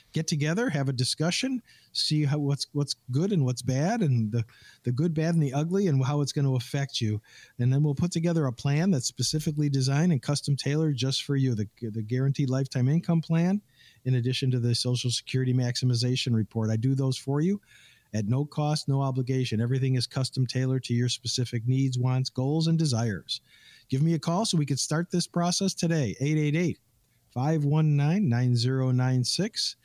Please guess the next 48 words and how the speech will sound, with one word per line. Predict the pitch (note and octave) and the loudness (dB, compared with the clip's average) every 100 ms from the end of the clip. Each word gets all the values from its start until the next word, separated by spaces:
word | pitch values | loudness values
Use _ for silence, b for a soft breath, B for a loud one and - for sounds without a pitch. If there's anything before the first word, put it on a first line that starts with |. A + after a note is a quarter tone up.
| B B | B B
I | B2 | -2
am | C3 | 0
about | D#3 E3 E3+ | 2 0 0
two | - G3+ | 0 0
weeks | F#3+ - | 0 0
out | F#3 G3 | -2 -2
still, | - G3 G3+ A3 - B B B | -2 -2 -2 -2 -8 B B B
so | - C3 | -2 0
give | B2 C#3 C#3+ | 2 0 2
me | D#3 | 2
a | D3+ | 2
call. | - D#3 G3+ E3+ | 0 0 2 0
I | B2+ B2+ | 0 0
do | C#3 | 0
have | D#3+ D3+ | 0 0
cancellations | - E3 D#3 D#3 D#3+ E3+ F3 | 0 0 0 0 0 2 0
from | - D#3+ | 0 -2
time | E3 E3 | 0 0
to | D#3 | 0
time, | D3 D#3+ E3+ A3 A3+ B B C3+ B - _ _ | 0 0 2 0 -6 B B -20 B -20 _ _
uh, | A2+ A2 A2 A2 A#2 - | -8 -6 -6 -10 -14 -18
yeah, | A2 A#2 | -18 -6
but | A#2+ | -2
I | A#2 | 0
have | A#2 C3 | 0 0
offices | C3 C#3+ D3+ - C#3+ | -2 -2 -2 -2 -2
throughout | - C#3+ C#3+ | -2 -2 0
the | C#3 | -2
entire | C3+ C#3+ D3+ C#3 | -2 0 0 0
area | C#3+ D3+ C#3+ | 0 0 0
to | - | 0
meet | C3+ C#3 - | 2 0 -2
you | G#2+ | -4
at. | G2 | -2
So | - G#2+ G2+ b b b b | -4 -4 -6 b b b b
eight | C#3+ E3+ | -2 0
eight | E3 D#3+ | 2 2
eight, | E3 - _ _ _ | 0 -2 _ _ _
five | - C3 D3 C#3 | -4 0 0 0
one | D3 C#3+ | 2 2
nine, | C3+ C3+ A#2 G#2 | 2 2 2 2
nine | A2+ B2+ | 0 0
zero | A#2+ B2+ A#2+ | 0 0 0
nine | A2+ A#2 A#2+ | 2 0 0
six | - C#3 - | -2 -4 -6
is | A#2 | -4
my | A#2 A#2 | -2 0
number. | B2 D3 G#3 | 0 -2 -6